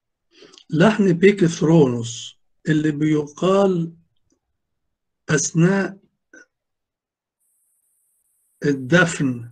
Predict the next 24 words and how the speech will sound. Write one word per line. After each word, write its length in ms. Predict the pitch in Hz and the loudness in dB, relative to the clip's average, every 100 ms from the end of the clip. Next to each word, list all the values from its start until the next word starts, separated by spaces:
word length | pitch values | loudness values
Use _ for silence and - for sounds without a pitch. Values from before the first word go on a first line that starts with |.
| _ | _
لل-، 840 | - 135 131 135 127 127 127 131 | 0 4 4 4 2 0 -2 -4
في 80 | - | -4
الساعة 400 | 139 - 190 165 | -4 0 2 2
الثانية 440 | 151 - 139 151 139 | 0 -2 0 2 0
عشر، 400 | 127 117 127 117 - _ _ _ _ _ _ _ _ _ _ _ _ _ 160 | -2 -6 -12 -18 -20 _ _ _ _ _ _ _ _ _ _ _ _ _ -4
لو 200 | 143 - | -4 0
حد 340 | - 262 190 | 0 2 0
سمع 360 | 165 233 196 165 | 2 4 6 4
لحن 340 | 196 185 156 | 2 2 2
بيك 260 | 170 175 135 | 2 -2 -6
ثرونوس 680 | - 147 139 127 117 - - 143 | -4 0 0 0 -6 -14 -16 -2
أو 160 | 139 | -2
اشترك 500 | 135 - 185 170 131 | -2 -4 -2 -2 -2
فيه 380 | - 151 131 120 - _ _ _ _ _ _ _ _ _ _ _ _ - | -6 -4 -4 -4 -16 _ _ _ _ _ _ _ _ _ _ _ _ -4
ما 120 | 151 | -2
يقدرش 420 | 170 233 254 - | 0 0 0 -2
يقول 220 | 185 202 185 | 0 2 2
إن 60 | 160 | 4
ده 100 | 170 | 4
لحن 280 | 175 - 139 | 2 -2 -6
حزين، 640 | 139 127 156 135 110 110 - _ _ _ _ _ _ _ _ _ - | -6 -4 -2 -2 -4 -8 -16 _ _ _ _ _ _ _ _ _ -4
ما 100 | 151 | 0
هوش 200 | 175 165 | 0 0
حزين، 420 | - 180 165 - | -6 -4 -6 -8